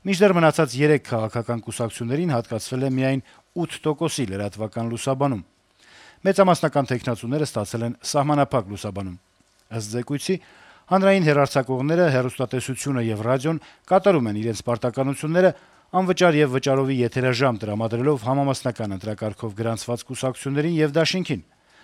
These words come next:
Հ մեկ հանրային հեռուստաընկերությունը իր նորություններում քսանմեկ տոկոսի չափով լուսաբանել է Հ Հ Կ-ին, ներառյալ քարոզչական միջոցառումները, որոնցում նախագահ Սարգսյանը մասնակցել է որպես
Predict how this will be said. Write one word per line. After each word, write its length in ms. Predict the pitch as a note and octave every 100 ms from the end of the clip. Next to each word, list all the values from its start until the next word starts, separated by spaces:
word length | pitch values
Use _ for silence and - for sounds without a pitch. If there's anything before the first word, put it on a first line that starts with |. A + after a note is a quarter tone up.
| _ - - _
Հ 100 | -
մեկ 260 | F3+ F#3 -
հանրային 420 | A#2 A#2+ B2 A#2+ A#2
հեռուստաընկերությունը 840 | A#2+ - C3 B2 C3+ C3+ F3+ F3+
իր 140 | C3+ B2+ -
նորություններում 640 | B2 B2 A#2+ C3 C3 C#3 D3+ -
քսանմեկ 440 | - D3 D3+ C#3+ -
տոկոսի 320 | B2 G#2 A#2+ B2
չափով 300 | C#3+ C#3 F3+ D3+
լուսաբանել 500 | A#2+ A#2+ A2 A#2 A#2+
է 40 |
Հ 80 | A#2+ C3
Հ 80 | C#3+
Կ-ին, 220 | E3+ D#3 F#2+ _ _ -
ներառյալ 380 | F3 F3+ D#3+ E3 - -
քարոզչական 580 | C3 B2 - A#2+ A#2 A#2+
միջոցառումները, 640 | B2 C#3 D3+ D3+ D3+ A#2 F2 _ _ -
որոնցում 360 | D#3 F3 G#3 F#3 - _ _ -
նախագահ 400 | E3+ E3 E3+ F3 -
Սարգսյանը 420 | C3 - D3 D#3
մասնակցել 440 | B2+ - A2+ - D3
է 60 | B2+
որպես 280 | A2 A2+